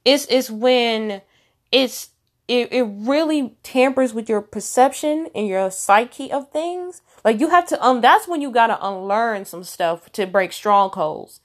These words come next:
And that, that you gotta fast. That's the type of stuff you gotta fast to break. Because it's now like, okay, you gotta, something, the devil used, you know, something with your flesh. 'Cause,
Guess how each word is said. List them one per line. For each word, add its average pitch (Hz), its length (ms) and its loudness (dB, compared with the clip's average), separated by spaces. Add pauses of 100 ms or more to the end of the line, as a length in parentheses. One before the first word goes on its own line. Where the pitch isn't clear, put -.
(200)
And 202 240 0
that, 220 500 4
that 214 480 0
you 208 100 -16
gotta 185 260 -2
fast. 131 600 -8
That's 196 280 2
the - 100 -20
type 175 180 -2
of - 40 -20
stuff 175 240 -8
you 185 80 -12
gotta 165 220 -6
fast 175 500 -4
to 175 80 -14
break. - 420 -16 (360)
Because 220 540 2 (540)
it's 233 300 0
now 220 340 4
like, 190 320 0
okay, 202 280 -4
you 196 160 -10
gotta, 190 260 -2 (260)
something, 311 580 0 (520)
the 214 180 -2
devil 320 420 2
used, 254 600 -2
you 233 140 -4
know, 220 200 -2
something 254 400 0
with 233 200 -6
your 240 100 2
flesh. 220 300 -2
'Cause, 202 300 -8